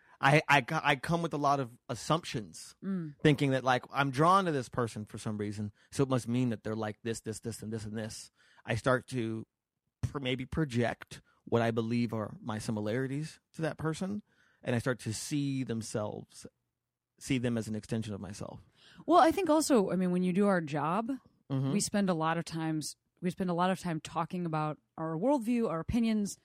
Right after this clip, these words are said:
Speaker 2: and we also spend a lot of time listening to our coworkers'
Speaker 1: Mm-hmm, mm-hmm.
Speaker 2: worldview and opinions. And I think that sometimes that can be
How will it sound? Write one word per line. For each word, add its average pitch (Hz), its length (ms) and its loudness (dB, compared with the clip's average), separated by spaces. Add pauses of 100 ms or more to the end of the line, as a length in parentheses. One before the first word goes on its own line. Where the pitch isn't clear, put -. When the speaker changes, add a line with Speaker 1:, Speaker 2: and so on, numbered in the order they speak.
(120)
Speaker 2:
and 185 80 -6
we 196 40 -2
also 190 160 0
spend 185 180 -6
a - 20 -2
lot 165 100 0
of 160 60 -6
time 160 180 -4
listening 180 420 -6
to 151 360 -6 (1080)
our 170 100 -2
coworkers' 214 720 -2
Speaker 1:
Mm-hmm, 123 360 0
mm-hmm. 123 460 -4
Speaker 2:
worldview 220 520 -2 (100)
and 190 140 -6
opinions. 208 520 -4
And 190 100 -2
I 185 80 0
think - 400 -4
that 202 200 -2
sometimes 170 380 -4
that 165 160 -6
can 170 160 -6
be 156 380 -4